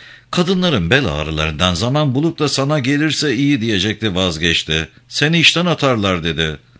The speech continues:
"Atmazlar." diye karşı çıktı Abbas. "Ameleye ihtiyaçları var. Ağam gibi bedavaya çalışanı nereden bulacaklar?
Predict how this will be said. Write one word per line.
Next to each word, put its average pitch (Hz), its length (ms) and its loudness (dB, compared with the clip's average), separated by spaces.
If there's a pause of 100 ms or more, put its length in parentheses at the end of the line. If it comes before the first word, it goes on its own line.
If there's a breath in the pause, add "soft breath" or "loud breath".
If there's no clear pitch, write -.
(640 soft breath)
"Atmazlar." 101 1000 0
diye 82 220 2
karşı 92 380 0
çıktı 87 280 0
Abbas. 78 480 -2
"Ameleye 123 500 2
ihtiyaçları 120 640 0
var. 80 260 0 (400 loud breath)
Ağam 101 360 4
gibi 104 300 0
bedavaya 104 580 4
çalışanı 104 540 2
nereden 127 460 2
bulacaklar? 101 640 2